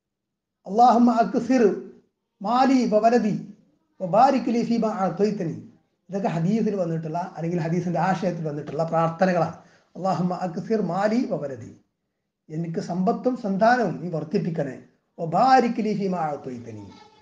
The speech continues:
നീ നൽകിയതിൽ എനിക്ക് നീ ബറക്കത്ത് ചെയ്യണേ. അങ്ങനെ സന്താനങ്ങൾ വർദ്ധിക്കുക എന്നത് ഇസ്ലാം പ്രോത്സാഹിപ്പിക്കുന്ന ഒരു കാര്യമാണ്. അതേസമയം വെറുതെ സന്താനങ്ങൾ ഇങ്ങനെ വർദ്ധിപ്പിച്ചാൽ മാത്രം പോരാ, അവർക്ക് ആവശ്യമായ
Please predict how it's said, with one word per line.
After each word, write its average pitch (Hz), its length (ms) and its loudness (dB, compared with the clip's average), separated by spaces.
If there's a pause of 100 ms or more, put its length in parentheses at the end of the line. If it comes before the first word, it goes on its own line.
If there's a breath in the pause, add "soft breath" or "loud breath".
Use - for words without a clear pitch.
(760)
നീ 269 340 2
നൽകിയതിൽ 254 840 4 (340)
എനിക്ക് 185 300 -6
നീ 202 200 6
ബറക്കത്ത് 165 580 0
ചെയ്യണേ. 123 480 -8 (480)
അങ്ങനെ 269 340 -4 (840)
സന്താനങ്ങൾ 294 760 4
വർദ്ധിക്കുക 262 480 2
എന്നത് 220 300 2
ഇസ്ലാം - 1500 -4 (320)
പ്രോത്സാഹിപ്പിക്കുന്ന 240 840 4
ഒരു 208 160 2
കാര്യമാണ്. 151 420 0
അതേസമയം 202 840 2 (460)
വെറുതെ 262 400 6
സന്താനങ്ങൾ 277 520 4
ഇങ്ങനെ 277 460 2
വർദ്ധിപ്പിച്ചാൽ 226 400 4
മാത്രം 208 300 4
പോരാ, 180 180 6
അവർക്ക് 208 240 2
ആവശ്യമായ 233 640 4